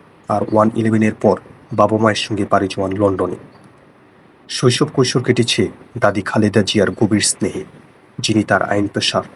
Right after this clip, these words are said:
সবচেয়ে বড় অনুপ্রেরণা। রাজনীতিতে এখনও সক্রিয় নন তিনি, কিন্তু দলে ও সমর্থকদের মাঝে তার নাম উচ্চারিত হয় সম্ভাব্য উত্তরসূরি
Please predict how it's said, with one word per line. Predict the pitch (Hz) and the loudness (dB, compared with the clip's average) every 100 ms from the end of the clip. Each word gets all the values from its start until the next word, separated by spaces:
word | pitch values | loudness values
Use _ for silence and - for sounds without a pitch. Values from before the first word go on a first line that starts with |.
| - | -4
সবচেয়ে | - 127 - - 113 - | -2 -2 -4 -4 -2 0
বড় | 104 | 0
অনুপ্রেরণা। | 104 98 95 - - - - - - - - _ _ _ _ _ - | 0 -2 -4 -4 -6 -8 -12 -20 -20 -20 -20 _ _ _ _ _ -2
রাজনীতিতে | 113 117 - 147 147 143 107 - - | 0 0 0 -4 -2 0 0 0 -6
এখনও | - 113 120 113 | -4 0 0 0
সক্রিয় | - 123 - 113 | 0 0 2 2
নন | 101 95 | 2 0
তিনি, | - - 92 - - - | -4 -8 -10 -14 -20 -10
কিন্তু | 107 101 - | -4 -2 0
দলে | 107 107 113 | 2 2 0
ও | 110 | -2
সমর্থকদের | - 117 113 - 117 113 101 | -4 -2 -4 -4 -6 -2 0
মাঝে | 98 90 - - - | 0 -2 -6 -16 -8
তার | - 101 | 0 0
নাম | 98 92 | 0 -4
উচ্চারিত | - - 113 107 | -6 -4 -4 -2
হয় | 104 95 98 - - - | -4 -6 -6 -16 -20 -10
সম্ভাব্য | - - 107 104 - | -4 -2 0 0 -2
উত্তরসূরি | 127 117 - 113 - 98 | -6 -4 -4 -4 -4 -6